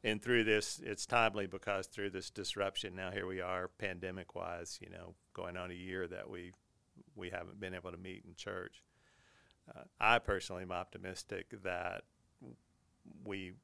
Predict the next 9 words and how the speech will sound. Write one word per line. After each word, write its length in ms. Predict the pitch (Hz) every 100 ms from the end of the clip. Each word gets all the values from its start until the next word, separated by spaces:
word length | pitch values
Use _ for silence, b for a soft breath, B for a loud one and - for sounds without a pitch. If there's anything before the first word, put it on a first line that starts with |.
| -
want 320 | 98 98 104 - _
to 360 | 107 95 92 90
and 160 | 87 92
will 300 | 92 95 92
return 440 | 92 - 90 90
because 300 | 87 - 92
we 80 | 92
need 200 | 98 98
community, 580 | - 101 101 101 95 92